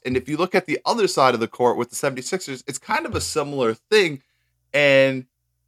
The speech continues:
James Harden and the Houston Rockets rumors, they have all this money to all these guys. If James Harden leaves, they still just can't go out and sign a max guy. So what, how do they fill those voids?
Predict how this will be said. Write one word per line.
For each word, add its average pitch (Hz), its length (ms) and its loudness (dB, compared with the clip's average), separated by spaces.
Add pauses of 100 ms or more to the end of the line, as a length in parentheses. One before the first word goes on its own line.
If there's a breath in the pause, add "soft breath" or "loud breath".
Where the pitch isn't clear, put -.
(120)
James 98 360 -4
Harden 120 420 4
and 107 140 -2
the 98 60 -4
Houston 98 400 -8
Rockets 156 460 2
rumors, 151 420 -6
they 117 160 0
have 113 400 0
all 127 220 0
this 131 260 -4
money 123 320 -2
to 117 180 -4
all 107 140 2
these 101 200 -8
guys. 135 500 0
If 110 180 -8
James 110 320 -4
Harden 131 320 -2
leaves, 135 240 -10
they 113 140 -4
still 170 320 0
just 120 260 -6
can't 107 240 -2
go 107 100 0
out 104 140 4
and 95 140 -8
sign 107 240 0
a 95 40 -8
max 101 380 -4
guy. 127 320 2
So 110 220 -8
what, 104 400 -2
how 139 200 2
do 147 100 -8
they 131 120 -2
fill 131 240 -2
those 113 220 0
voids? 120 360 0